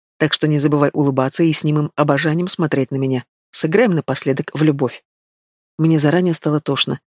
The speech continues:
Я не смогу. Всё это время судьба милостиво оберегала меня от общения с Артуром, будто разводила нас в сторону заботливыми руками, решив, что с меня и младшенького братца хватит.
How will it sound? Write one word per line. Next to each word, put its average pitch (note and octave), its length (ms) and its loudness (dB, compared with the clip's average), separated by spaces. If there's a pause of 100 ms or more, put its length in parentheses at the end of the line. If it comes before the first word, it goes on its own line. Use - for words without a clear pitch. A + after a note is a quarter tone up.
(180)
Я D3 160 2
не E3+ 120 2
смогу. D3+ 380 -2 (440)
Всё G#3 120 2
это F#3 120 2
время G3 200 4
судьба E3 260 2
милостиво F3 460 2
оберегала D#3+ 420 2
меня D#3+ 220 0
от - 60 -8
общения D#3+ 360 -2
с - 100 -4
Артуром, E3+ 400 0
будто E3 300 -2
разводила D#3+ 440 0
нас D#3+ 220 -2
в - 60 -10
сторону G#3 340 0
заботливыми E3+ 540 0
руками, D3+ 420 0 (320)
решив, D#3+ 320 2
что - 140 -4
с - 100 -4
меня E3 160 2
и D#3 40 2
младшенького D#3 500 -2
братца D3 320 -2
хватит. - 420 -6